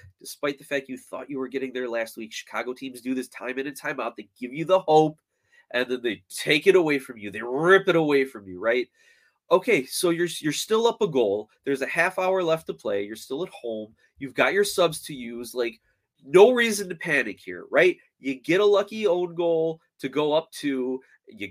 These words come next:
give up a terrible P K. Like, things are balancing out here, guys. Like, you should not have to worry about, "Oh, no, we're gonna blow this game with a half hour left," up a goal. But they do. Two minutes later, Julian Carranza for Philly gets the equalizer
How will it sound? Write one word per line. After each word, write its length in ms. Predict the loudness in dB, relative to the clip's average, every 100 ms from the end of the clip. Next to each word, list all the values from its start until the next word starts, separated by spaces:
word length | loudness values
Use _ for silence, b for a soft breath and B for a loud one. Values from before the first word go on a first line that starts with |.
| -4
give 220 | -2 0
up 160 | 0 -2
a 40 |
terrible 480 | -6 -4 -2 -2 -6
P 200 | -10 -16
K. 300 | -8 -6 -4
Like, 280 | -2 -4 -6
things 240 | -14 -4
are 120 | -2
balancing 560 | 2 0 0 -2 -4 0
out 180 | 2 2
here, 200 | 0 -2
guys. 300 | -4 -4 -6
Like, 200 | -12 -10
you 80 | -8
should 380 | -6 -6 -6
not 420 | -8 -2 0 0 -2
have 260 | -4 -4 -6
to 80 |
worry 500 | -8 -4 0 2 2
about, 480 | 0 -2 0 0 0 b b b _
"Oh, 220 | 2 2
no, 300 | 4 4 4
we're 160 | 2 0
gonna 160 | -2
blow 280 | 0 0 0
this 220 | -2 -8
game 380 | -6 -6 -4 -6
with 160 | -8 -10
a 60 |
half 280 | -6 -6 -4
hour 220 | -6 -4
left," 380 | -6 -8 -8 -14 _
up 160 | -8 -8
a 60 |
goal. 420 | -10 -6 -4 -6 _ _ _ _ _ _
But 140 | 2
they 120 | 2
do. 260 | 0 -6 -20 _ _ _ _
Two 340 | -8 -6 -6
minutes 380 | 0 2 2 0
later, 260 | -4 -2 -6
Julian 460 | -8 -8 -8 -10
Carranza 500 | -6 -4 -4 -4 -8
for 160 | -12 -18
Philly 460 | -8 -6 -6 -10 -14 b b -2
gets 260 | -2 -2
the 240 | -10 -10 -12
equalizer 800 | -8 -6 -2 -2 -2 -6 -8